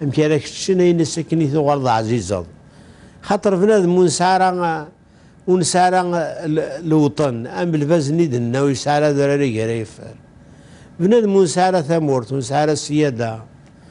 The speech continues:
ونسارة الدولة، ونسارة جدود، ونسارة الثقافة، ونسارة مزروي، ونسارة المجد. هذه يوال،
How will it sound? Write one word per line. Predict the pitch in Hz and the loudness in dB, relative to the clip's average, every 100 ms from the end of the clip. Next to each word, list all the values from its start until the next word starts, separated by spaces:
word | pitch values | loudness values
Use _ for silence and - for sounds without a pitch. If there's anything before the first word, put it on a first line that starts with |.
| - - | -20 -6
ونسارة | 151 127 151 156 151 | -4 0 2 2 0
الدولة، | 113 143 139 117 113 113 - - - - - - | 0 -2 0 -2 -6 -10 -18 -20 -20 -20 -12 -6
ونسارة | 131 147 156 160 | 0 2 2 2
جدود، | 143 127 127 117 110 - - - - - - | 0 0 -2 -2 -4 -12 -20 -20 -20 -16 -6
ونسارة | 151 156 151 | -2 0 0
الثقافة، | 151 - 117 156 143 127 113 113 - 147 | 0 -2 -4 -4 -6 -8 -10 -12 -14 -6
ونسارة | 143 131 151 156 | -4 0 0 0
مزروي، | 151 113 123 127 117 117 - - - - 175 | 0 -2 -2 -2 -4 -8 -14 -20 -20 -10 -4
ونسارة | 143 147 160 165 | 0 0 2 0
المجد. | 160 143 135 101 95 - - - - - - - - 165 | 0 0 -2 -4 -12 -20 -20 -20 -20 -20 -20 -20 -8 0
هذه | |
يوال، | 131 135 151 233 254 | 2 4 2 0 -2